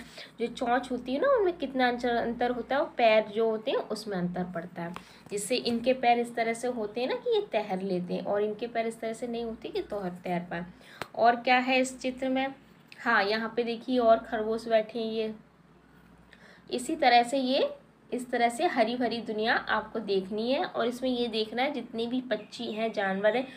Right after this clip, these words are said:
उनके नाम आप जानते हो या नहीं जानते हो, और अगर जानते हो तो आप लिखना भी जानते हो। अब देखिए इसमें ना, जैसे ये है बगुला, हाँ,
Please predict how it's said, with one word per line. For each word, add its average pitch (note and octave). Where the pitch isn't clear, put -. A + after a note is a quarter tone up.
उनके B3+
नाम A3+
आप G#3+
जानते G3
हो C4
या C#4
नहीं F3+
जानते F3
हो, C#4
और G#3+
अगर G#3
जानते B3+
हो C4+
तो G#3
आप G3+
लिखना G3+
भी C4
जानते C#4+
हो। D4+
अब A3+
देखिए B3+
इसमें C4
ना, G#4
जैसे B3+
ये B3
है A#3+
बगुला, G#3+
हाँ, E4